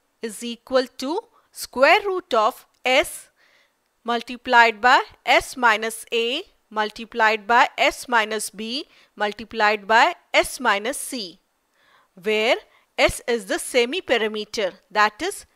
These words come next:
half of the perimeter. Here, perimeter is equal to five plus five plus one,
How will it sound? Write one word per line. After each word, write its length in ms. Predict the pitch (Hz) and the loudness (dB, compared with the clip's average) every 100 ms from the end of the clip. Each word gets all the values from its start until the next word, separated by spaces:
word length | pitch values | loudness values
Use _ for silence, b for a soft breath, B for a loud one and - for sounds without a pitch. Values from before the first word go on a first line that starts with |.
| _ | _
half 440 | - 262 359 - | 6 8 8 6
of 220 | 254 - | 0 0
the 120 | 294 381 | -2 -2
perimeter. 800 | 277 220 220 214 196 208 170 165 | 0 0 -2 -10 -10 -8 -8 -8
Here, 420 | 277 277 247 349 - _ _ | -2 0 0 -2 -8 _ _
perimeter 540 | 262 302 370 370 - 285 | -4 -2 -4 -10 -6 -6
is 300 | - 220 247 | -6 -10 -14
equal 420 | 226 - 233 220 - | -18 -8 -6 -6 -10
to 220 | 254 349 - b b _ | -12 -12 -14 b b _
five 640 | - 254 226 254 381 _ _ _ _ _ _ _ - | -4 4 4 4 -2 _ _ _ _ _ _ _ 0
plus 340 | 254 359 - | 2 2 -2
five 540 | - 247 220 294 - _ _ _ _ _ | -2 2 2 0 -8 _ _ _ _ _
plus 460 | - 202 - - - | 0 0 0 -8 -8
one, 360 | 214 220 185 | 0 0 -2